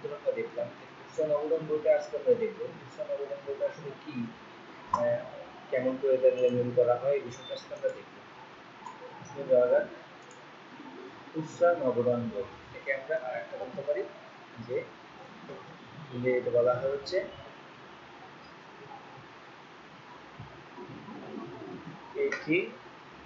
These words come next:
ক্যাশ বুক। পেটি ক্যাশ বুক। এখন এই জিনিসটা কি? প্রত্যেকটা প্রতিষ্ঠানে প্রতিদিন ছোট ছোট অসংখ্য ধরনের লেনদেন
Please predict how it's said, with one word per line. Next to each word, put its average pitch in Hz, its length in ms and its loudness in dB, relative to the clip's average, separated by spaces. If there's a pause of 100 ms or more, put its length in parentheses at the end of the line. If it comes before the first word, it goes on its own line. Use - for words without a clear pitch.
(960)
ক্যাশ - 340 6 (1600)
বুক। - 140 4 (1040)
পেটি 151 380 0
ক্যাশ 123 280 8 (180)
বুক। - 100 -12 (1000)
এখন 135 200 -6
এই 131 60 -4
জিনিসটা 151 360 0
কি? 151 260 -2 (1500)
প্রত্যেকটা - 580 0
প্রতিষ্ঠানে - 640 0 (140)
প্রতিদিন 160 300 -2 (120)
ছোট 156 100 0
ছোট 160 380 -4
অসংখ্য 190 600 0
ধরনের 160 200 4
লেনদেন 147 380 4